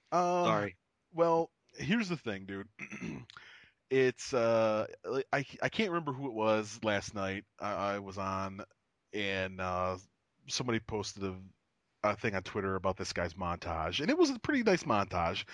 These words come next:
Speaker 1: He put, like, scenes of Rambo and, uh, Rocky in there and stuff, and, and it was pretty fun to watch.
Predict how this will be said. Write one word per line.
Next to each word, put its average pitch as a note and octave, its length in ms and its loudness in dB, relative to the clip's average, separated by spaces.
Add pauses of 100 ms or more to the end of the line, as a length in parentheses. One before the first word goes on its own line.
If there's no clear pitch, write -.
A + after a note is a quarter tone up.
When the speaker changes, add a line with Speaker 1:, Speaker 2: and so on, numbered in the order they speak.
(680)
Speaker 1:
He C#3+ 80 -6
put, C3+ 160 -6
like, G2+ 140 -2
scenes G#2+ 300 -6
of F2 160 -4
Rambo G2 880 2
and, F2+ 220 -2 (360)
uh, F#2+ 240 4
Rocky G2 440 4
in F#2+ 100 -2
there G2 220 4
and G2 100 -4
stuff, G2 480 2
and, G#2 160 0
and C3+ 280 6
it D3 160 2
was D3+ 140 -2
pretty C#3+ 220 -4
fun A#2 180 0
to G#2+ 60 -4
watch. F#2 420 0